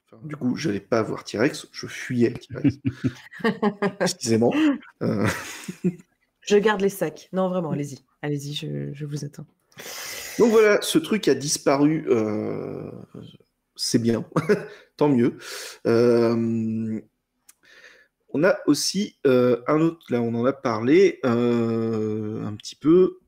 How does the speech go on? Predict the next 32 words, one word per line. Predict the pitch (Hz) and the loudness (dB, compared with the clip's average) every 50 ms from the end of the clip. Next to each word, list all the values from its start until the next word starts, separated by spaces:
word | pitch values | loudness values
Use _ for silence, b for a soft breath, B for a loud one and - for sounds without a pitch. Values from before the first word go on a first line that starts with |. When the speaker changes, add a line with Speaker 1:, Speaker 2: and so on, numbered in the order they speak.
| _ _ _ _ _ _ _ _ _ - _ _ _ - | _ _ _ _ _ _ _ _ _ -20 _ _ _ -12
Speaker 1:
alors | 123 117 - - _ _ | -10 -10 -10 -16 _ _
que | - 113 | -12 -12
je | 107 - 110 120 120 | -10 -10 -8 -8 -6
le | 117 113 117 | -6 -6 -8
retrouve, | - _ - 110 - - - - - 139 147 139 135 135 147 139 - - _ | -10 _ -14 -16 -16 -16 -18 -8 -4 -4 -4 -4 -2 -2 -2 -2 -2 -6 _
où | - | -14
c'est | - - - | -14 -12 -12
qu'il | 120 - - - - | -14 -18 -12 -8 -8
est, | 117 | -8
parce | - - - - | -8 -10 -16 -16
que, | _ - 117 | _ -12 -12
euh, | 113 107 - - - - 113 113 - - - - - | -12 -12 -14 -16 -18 -18 -18 -16 -16 -18 -18 -18 -16
les | 117 110 | -16 -10
bâtiments... | 113 117 - - - - - 117 120 117 113 113 b b b b b b b b b b b b b _ - | -10 -10 -10 -10 -16 -10 -6 -4 -4 -4 -6 -8 b b b b b b b b b b b b b _ -6
Euh... | 107 107 107 107 107 107 107 107 107 107 104 107 107 107 107 107 107 107 107 110 107 107 - - _ _ _ _ _ _ _ _ _ _ _ _ _ _ _ _ _ - | -4 -4 -2 -2 -2 -2 -2 -2 -2 -4 -4 -4 -4 -6 -6 -6 -6 -6 -6 -6 -8 -8 -10 -14 _ _ _ _ _ _ _ _ _ _ _ _ _ _ _ _ _ -4
Ah, | - 170 | -2 0
on | 180 160 | 0 2
l'avait | 139 127 123 123 | 2 2 0 0
pas | 123 131 135 | 2 2 2
mis, | 135 143 143 143 | 4 4 0 0
le | 143 139 123 120 117 117 117 113 113 113 113 113 113 110 113 113 117 113 _ _ _ _ _ _ _ _ _ _ _ _ _ _ _ _ - B B B B B B | 0 0 0 0 0 0 0 0 -2 -2 -4 -6 -6 -6 -8 -10 -10 -12 _ _ _ _ _ _ _ _ _ _ _ _ _ _ _ _ -20 B B B B B B
Speaker 2:
C'est | B - - - | B -20 -8 -8
possible. | 165 151 - - 151 147 151 - _ _ _ _ _ | -8 -8 -6 -8 -8 -8 -8 -14 _ _ _ _ _
Le | 165 160 165 | 0 4 6
Speaker 1:
Ouais, | 127 127 117 - - | 6 6 4 2 2
le | 123 135 131 | 2 4 4
bâtiment, | 120 131 127 127 - - 131 135 139 139 143 143 139 139 131 123 120 117 | 6 4 2 2 0 0 2 4 4 6 6 6 6 4 4 4 4 4
euh, | 113 113 113 | 4 4 2
le | 110 113 110 113 113 113 113 107 87 107 113 98 95 90 87 - - _ _ _ 123 127 | 2 2 0 0 0 0 -2 -4 -6 -8 -10 -10 -10 -12 -12 -14 -16 _ _ _ 0 4
bâtiment, | 120 131 123 - - - 131 135 135 139 139 143 143 139 135 123 | 4 4 2 2 -4 -4 0 0 2 4 4 4 4 4 6 6
euh, | 120 120 117 117 117 117 117 117 113 | 6 4 4 4 2 2 0 0 -2
mince, | 113 117 120 120 120 - - - | -2 -2 -2 -2 -2 -4 -2 0